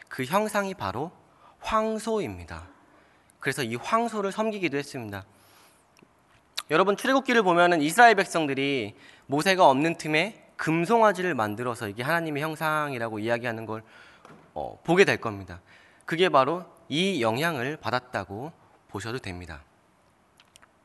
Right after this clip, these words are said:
그만큼 이 애굽의 종교적 영향력은, 영향력은 굉장히 컸습니다. 자, 십오 절 함께 읽어보겠습니다. 시작.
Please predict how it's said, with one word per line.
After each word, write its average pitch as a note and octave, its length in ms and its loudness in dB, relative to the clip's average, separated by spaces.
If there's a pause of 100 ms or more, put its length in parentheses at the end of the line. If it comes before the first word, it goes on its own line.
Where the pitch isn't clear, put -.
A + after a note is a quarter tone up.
(160)
그만큼 G#3+ 460 4 (140)
이 E3+ 360 -2 (420)
애굽의 F3 440 2
종교적 D3+ 440 0
영향력은, C#3 640 -4 (140)
영향력은 D#3 720 2 (640)
굉장히 E3 800 2
컸습니다. C#3 600 -4 (1500)
자, - 140 2
십오 C4 280 4
절 B3+ 140 6
함께 A3+ 300 4
읽어보겠습니다. D#3 720 4
시작. D3 840 2